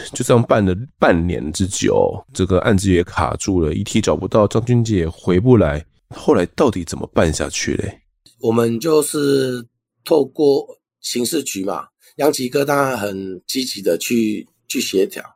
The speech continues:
Speaker 2: 后来就有得到大陆那边的回应说张君姐人已经抓到了，要研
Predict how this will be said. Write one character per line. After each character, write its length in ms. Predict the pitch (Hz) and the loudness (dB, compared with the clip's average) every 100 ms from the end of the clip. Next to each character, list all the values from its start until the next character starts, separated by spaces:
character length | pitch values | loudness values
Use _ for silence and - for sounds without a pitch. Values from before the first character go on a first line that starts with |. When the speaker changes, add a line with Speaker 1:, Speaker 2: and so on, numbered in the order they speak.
| _ _ _ _ | _ _ _ _
Speaker 2:
后 160 | - 127 | 0 2
来 280 | 104 92 95 | 2 -2 -2
就 580 | 123 120 113 107 104 - _ _ | 0 2 2 0 -2 -8 _ _
有 280 | 113 101 | 0 0
得 280 | 95 110 113 | 2 0 0
到 400 | 113 143 127 117 113 113 107 78 - _ _ | 0 2 2 2 2 0 0 -4 -8 _ _
大 160 | 143 131 | -2 0
陆 160 | 131 | 0
那 140 | 127 127 | -4 -4
边 320 | 123 120 117 | -4 -4 -4
的 360 | 110 98 95 90 | 0 0 0 -4
回 260 | - - 113 | -6 0 2
应 60 | |
说 300 | 113 117 110 107 | 2 2 0 0
张 180 | 113 | 0
君 180 | 107 110 | 2 0
姐 220 | - 64 53 | 0 -4 -4
人 140 | 71 | -4
已 80 | 80 | -4
经 200 | 80 95 | -4 -6
抓 220 | - 90 82 | -2 0 0
到 220 | 90 76 | 0 -2
了， 80 | - _ _ | -6 _ _
要 260 | 131 123 113 - _ | 0 0 0 -8 _
研 160 | - 101 | -8 -8